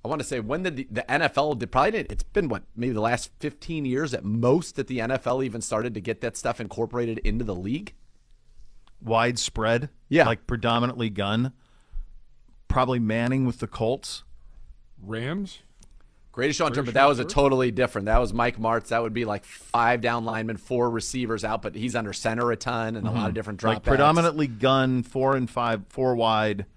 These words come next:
Speaker 1: Yeah. The Greatest Show on Turf had some of the, the
Speaker 2: A lot of
Speaker 1: components,
Speaker 2: people had the components of
Speaker 1: but
Speaker 2: it.
Speaker 1: didn't do it the way they
Speaker 2: And
Speaker 1: do
Speaker 2: I
Speaker 1: it.
Speaker 2: don't even, you know, I don't know if there's ever been, if they, it, like, obviously what Mahomes is doing now in Kansas City is the full-on that, you know, when he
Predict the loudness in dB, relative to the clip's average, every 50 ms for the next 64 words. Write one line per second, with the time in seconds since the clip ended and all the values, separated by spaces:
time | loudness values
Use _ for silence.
0 | _ _ -6 -4 -4 -4 -6 -10 -18 _ _ _ -8 -2 2 2 2 4 2 2
1 | 2 2 0 -2 -2 0 0 0 0 0 -2 -4 -4 -4 -4 -4 -4 -6 -6 -10
2 | -12 -8 -6 -6 -6 -6 -8 -8 -2 2 4 6 6 6 6 6 4 2 0 2
3 | 2 2 2 2 0 0 -2 -2 -4 -4 -2 -2 0 0 0 0 -2 -2 0 0
4 | 0 0 2 2 2 2 0 0 2 2 2 0 -2 -4 -4 -4 -4 -4 -4 -2
5 | 0 2 2 4 4 4 6 6 4 4 2 -2 -6 -8 -18 -16 -6 0 2 2
6 | 4 4 4 4 2 4 4 4 2 4 2 0 2 2 2 2 2 0 -2 -4
7 | -6 -8 -8 -6 -6 -6 -6 -8 -8 -6 -6 -4 -4 -4 -6 -4 0 0 2 2
8 | 0 -2 -2 -4 -4 -4 -4 -2 0 0 0 0 0 -2 -4 -4 -2 -2 -2 -2
9 | -2 -2 -2 -2 -2 -4 -4 -6 -6 -8 -8 -8 -8 -8 -6 -6 -6 -6 -6 -6
10 | -8 -8 -10 -12 -14 -12 -8 -6 -6 -6 -6 -6 -8 -8 -8 -8 -10 -12 -12 -14
11 | -14 -14 -14 -14 -16 -18 -20 -20 -20 -20 -6 -2 0 2 2 2 2 0 -2 -2
12 | -2 -4 -2 -4 -4 -6